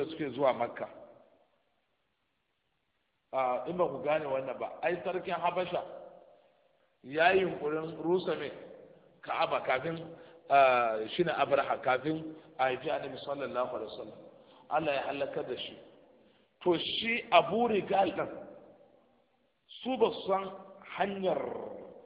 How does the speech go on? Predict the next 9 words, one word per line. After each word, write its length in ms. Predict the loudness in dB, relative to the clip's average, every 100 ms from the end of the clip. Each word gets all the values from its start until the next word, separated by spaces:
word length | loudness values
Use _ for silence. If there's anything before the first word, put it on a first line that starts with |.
| -20 -6
Makka 300 | 0 0 -2
ba, 220 | -4 -4 -6 -8 -18 -20 -20 -18
shi 240 | -8 -2
yake 260 | -2 -2 -6
nuna 260 | -6 -6 -6
musu 220 | -8 -12 -14
hanya, 240 | -12 -10
yake 280 | -8 -8 -10 -6
jagora 520 | -6 -2 0 2